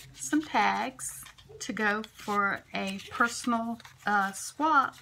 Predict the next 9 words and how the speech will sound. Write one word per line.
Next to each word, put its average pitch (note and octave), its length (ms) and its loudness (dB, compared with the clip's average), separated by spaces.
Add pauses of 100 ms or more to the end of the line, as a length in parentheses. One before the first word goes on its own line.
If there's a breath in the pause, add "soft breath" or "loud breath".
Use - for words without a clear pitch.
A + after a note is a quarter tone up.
(500 loud breath)
or G#3 140 8
a F#3+ 80 2
group B3+ 280 4
swap - 400 -2
that's F3 200 -4
going F#3+ 340 -2
on F#3 480 0
on G3 140 -4
Facebook F#3 720 -4